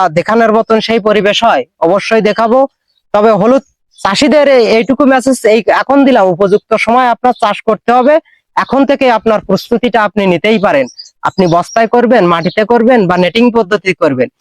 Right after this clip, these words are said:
এখনই কিন্তু আপনার উপযুক্ত সময়। তো আর বে-, বেশি কথা বলবো না। বন্ধুরা, চ্যানেলটা যদি নতুন হয়ে থাকেন, অবশ্যই একটা লাইক দেবেন। চ্যানেলটা নতুন হলে লাইক দেবেন, সাবস্ক্রাইব করার দরকার নেই।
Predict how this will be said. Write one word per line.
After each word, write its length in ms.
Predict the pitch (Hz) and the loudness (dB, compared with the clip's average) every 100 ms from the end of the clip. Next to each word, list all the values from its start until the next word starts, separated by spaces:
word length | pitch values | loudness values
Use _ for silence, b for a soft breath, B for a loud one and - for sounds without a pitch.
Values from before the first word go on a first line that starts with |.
| _ _ | _ _
এখনই 320 | 160 - 262 | -6 0 0
কিন্তু 240 | 247 233 190 | 0 0 0
আপনার 280 | 170 - 175 | -2 -2 -2
উপযুক্ত 400 | 151 165 151 - | 0 0 0 -2
সময়। 360 | 147 190 175 120 - _ _ _ _ - | -4 0 0 -2 -8 _ _ _ _ -4
তো 60 | 196 | 0
আর 160 | 190 185 | 0 0
বে-, 140 | 170 | 0
বেশি 280 | 151 185 233 | 0 0 0
কথা 180 | 220 220 | 0 0
বলবো 280 | 202 208 202 | 0 0 0
না। 140 | 220 220 233 - | 0 0 -2 -2
বন্ধুরা, 320 | 180 196 220 | 0 2 0
চ্যানেলটা 460 | 220 202 196 202 220 | 0 -2 0 0 2
যদি 200 | 214 202 | 2 2
নতুন 280 | 196 190 220 | 0 0 0
হয়ে 160 | 233 240 | 0 0
থাকেন, 300 | 233 160 127 - - - - - | -2 -2 -4 -6 -20 -20 -8 -2
অবশ্যই 520 | 190 233 - 226 147 - _ | 0 0 0 0 -2 -6 _
একটা 200 | 165 - | -8 -2
লাইক 300 | 185 202 226 175 | 0 0 0 0
দেবেন। 260 | 147 117 107 _ _ | 0 -2 -4 _ _
চ্যানেলটা 340 | 196 208 226 247 | -2 0 0 2
নতুন 320 | 220 214 240 | 2 0 0
হলে 180 | 233 262 | 2 2
লাইক 280 | 226 220 233 | 2 0 -2
দেবেন, 240 | 180 139 127 | -2 -2 -2
সাবস্ক্রাইব 580 | - 202 226 - 208 220 - | -2 0 0 -2 -2 -2 -2
করার 200 | 233 196 | -2 0
দরকার 320 | 226 - 240 | -2 -2 0
নেই। 200 | 247 269 | 2 0